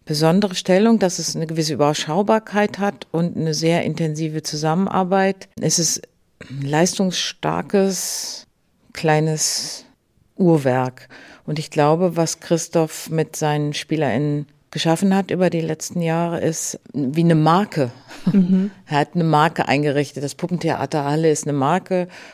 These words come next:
Speaker 1: und diese Marke heißt, wer hier spielt, gehört zu den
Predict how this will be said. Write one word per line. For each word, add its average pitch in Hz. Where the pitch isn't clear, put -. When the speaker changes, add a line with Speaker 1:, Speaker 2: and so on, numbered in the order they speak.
Speaker 1:
und 151
diese 151
Marke 143
heißt, 143
wer 143
hier 170
spielt, 156
gehört 143
zu -
den 131